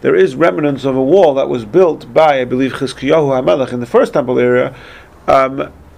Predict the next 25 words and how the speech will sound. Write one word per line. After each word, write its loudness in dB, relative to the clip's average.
as 2
a -8
defense -2
against -4
Sancheriv. -2
Sancheriv -4
came -4
and -4
he -8
took -6
the -10
ten -4
tribes. -2
The -6
Syrian -4
king -4
took -8
the -12
ten -6
tribes, -2
and -6
then -4
he -6
was, -6
he, -12